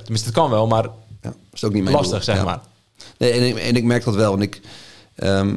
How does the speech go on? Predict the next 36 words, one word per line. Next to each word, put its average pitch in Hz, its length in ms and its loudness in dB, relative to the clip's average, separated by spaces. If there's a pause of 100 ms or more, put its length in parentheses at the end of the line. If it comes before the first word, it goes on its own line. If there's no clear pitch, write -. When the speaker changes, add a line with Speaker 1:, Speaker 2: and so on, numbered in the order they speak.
(100)
Speaker 2:
ik 110 240 -2
denk 135 160 2
over 131 160 2
dat 127 100 2
soort 127 120 0
dingen 123 160 2
ook 113 60 -2
na. 120 160 0
Ik 127 60 -2
denk 117 140 0
heel 127 140 4
erg 131 120 2
na, 120 260 -2
na 110 160 0
over 113 180 -2
cultuur, 120 320 2
vind 120 140 -2
ik 104 60 -10
extreem 117 260 0
belangrijk. 113 560 2 (320)
En - 100 -6
we 104 60 2
hebben 107 220 2
eigenlijk, 104 360 -2
even - 160 -4
kijken, 120 340 2
rond 117 240 2
april 110 260 0
hebben 110 180 4
we 104 60 2
zeg 110 120 0
maar 110 140 2
tweeënhalf 110 340 2 (100)
F - 40 -6
T 95 140 0
aangenomen. 120 640 2